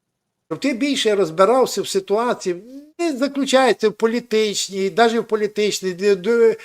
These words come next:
в ситуації між другом, між ворогом, який є там, сусід твій, який ти злосний.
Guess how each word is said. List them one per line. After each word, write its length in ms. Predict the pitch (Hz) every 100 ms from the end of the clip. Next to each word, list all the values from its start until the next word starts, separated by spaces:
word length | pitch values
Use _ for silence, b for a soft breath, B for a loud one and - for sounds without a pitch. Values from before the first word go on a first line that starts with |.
| B B
в 60 | -
ситуації 560 | 214 233 240 - 220
між 240 | 220 220 175
другом, 800 | 208 165 202 220 185 185 175 196
між 180 | 240 185
ворогом, 760 | 240 180 180 226 220 196 190 196
який 300 | - 214 196
є 240 | 175 196
там, 220 | 190 143
сусід 460 | - 160 - 220 220
твій, 180 | 185 185
який 260 | 165 190
ти 180 | - 175
злосний. 460 | 147 156 - -